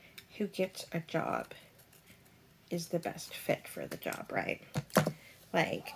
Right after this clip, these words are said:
I, we hired somebody when I first became a manager, and I didn't hire them, but somebody else did. I made that, that made that sound very horrible, but you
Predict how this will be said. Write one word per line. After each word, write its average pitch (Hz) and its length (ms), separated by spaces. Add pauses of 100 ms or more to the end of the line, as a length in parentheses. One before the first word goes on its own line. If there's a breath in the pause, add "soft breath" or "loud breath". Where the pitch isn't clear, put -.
I, 214 680 (300 loud breath)
we 240 140
hired 190 440
somebody 175 800 (460 loud breath)
when 190 120
I 190 40
first 175 360
became - 360
a - 40
manager, - 640
and 220 100
I 247 100
didn't 190 200
hire - 300
them, - 260
but - 280
somebody 220 340
else - 220
did. - 260 (2000 loud breath)
I 170 140
made - 180
that, - 580
that 196 280
made 175 140
that 143 160
sound 165 260
very 190 300
horrible, - 420
but - 160
you 190 120